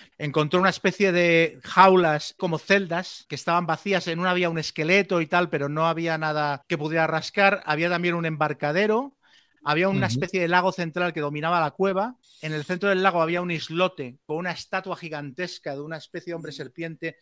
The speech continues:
Speaker 1: vestido de oficiante con una mano levantada mostrando un pergamino, en la otra punta del lago había un bote de remos y luego había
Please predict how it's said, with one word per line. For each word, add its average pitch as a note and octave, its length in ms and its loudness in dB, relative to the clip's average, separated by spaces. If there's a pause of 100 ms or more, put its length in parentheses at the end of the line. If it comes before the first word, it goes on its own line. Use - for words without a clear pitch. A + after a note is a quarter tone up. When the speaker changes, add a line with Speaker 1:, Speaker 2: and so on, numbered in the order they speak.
(140)
Speaker 1:
vestido E3 360 -4
de E3 40 0
oficiante D#3+ 600 -4
con D3 140 -4
una D3+ 160 -4
mano D3+ 180 -4
levantada C#3+ 720 -4 (160)
mostrando D#3 420 0
un C#3+ 60 -2
pergamino, A#3+ 760 6 (440)
en E3+ 120 -6
la E3 80 4
otra F#3 160 2
punta F#3+ 300 0
del F3+ 180 2
lago F3 180 4
había D3+ 200 0
un D3+ 180 -2
bote G#3 340 4
de F#3+ 120 2
remos G#3+ 420 0
y E3+ 140 -10
luego F3+ 140 0
había F3 360 -2